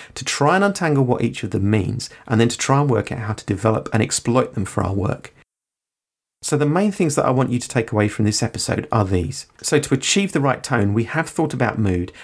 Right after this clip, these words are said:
and trying to understand what kind of mood we want to create for the story, for the setting, for the scenes that we're working on. And the second thing with tone, when we're thinking about what we want to achieve, it's worth thinking about rhythm and pace in our work,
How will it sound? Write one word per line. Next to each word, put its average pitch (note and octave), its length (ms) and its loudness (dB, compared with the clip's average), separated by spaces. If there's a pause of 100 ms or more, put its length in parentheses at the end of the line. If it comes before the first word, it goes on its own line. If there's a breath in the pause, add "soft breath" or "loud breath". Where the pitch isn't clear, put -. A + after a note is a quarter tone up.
and A#2 160 2
trying D3+ 500 0
to - 160 -4
understand C#3+ 560 2
what B2 120 2
kind A2+ 220 0
of G2+ 100 0
mood A2 260 4
we A2 60 0
want G2 220 0
to - 60 -8
create - 300 -4
for - 120 -10
the - 80 -6
story, C#3 560 4
for C3+ 140 -6
the A2+ 60 0
setting, A2+ 580 0 (160 loud breath)
for - 120 -8
the G#2 60 -2
scenes G2 380 2
that - 100 -4
we're G#2+ 80 0
working F#2+ 360 -2
on. C3+ 160 -8 (680 loud breath)
And G#2+ 80 0
the G2+ 40 0
second F#3+ 340 0
thing E3+ 300 2
with C#3 140 0
tone, E3 460 0
when A#2 120 4
we're A2 100 4
thinking F#3 280 2
about E3+ 140 4
what E3 100 4
we C#3+ 80 4
want C#3 200 4
to - 80 0
achieve, C#3 440 0 (260 soft breath)
it's - 200 -2
worth B2+ 180 4
thinking D#3+ 340 0
about G#2 380 -2 (100)
rhythm C3 520 0 (200)
and A2+ 220 0
pace G#2 340 -2
in A2 120 -2
our G2 100 -2
work, F#2+ 340 -4